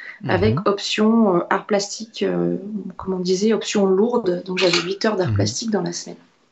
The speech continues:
Speaker 2: Enfin,
Speaker 1: Mhm.
Speaker 2: par semaine. C'est juste pour ça que j'ai pris la, la, la filière, euh, L.
Speaker 1: Mhm.
Speaker 2: Et, euh, non, je recopiais, je recopiais des,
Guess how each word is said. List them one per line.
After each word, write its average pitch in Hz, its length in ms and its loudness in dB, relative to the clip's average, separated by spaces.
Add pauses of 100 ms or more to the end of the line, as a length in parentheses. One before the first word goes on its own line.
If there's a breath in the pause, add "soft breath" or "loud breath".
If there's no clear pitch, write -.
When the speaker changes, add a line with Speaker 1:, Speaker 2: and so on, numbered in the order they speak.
(400)
Speaker 2:
Enfin, - 140 -4
Speaker 1:
Mhm. 120 80 2
Speaker 2:
par - 160 2
semaine. 175 360 -4 (360 loud breath)
C'est 190 140 2
juste 226 180 -6
pour 196 100 -4
ça 220 140 -4
que 208 80 -4
j'ai 185 120 0
pris - 180 -6
la, 175 260 -2 (840 loud breath)
la, 175 460 4
la 175 140 4
filière, 190 480 2
euh, 170 80 -2 (140)
L. 90 220 -2 (880 loud breath)
Speaker 1:
Mhm. - 60 2
Speaker 2:
Et, 202 260 6
euh, 180 280 4
non, 208 440 2
je 240 120 2
recopiais, 226 640 0
je 180 100 2
recopiais 202 420 -2
des, 185 440 4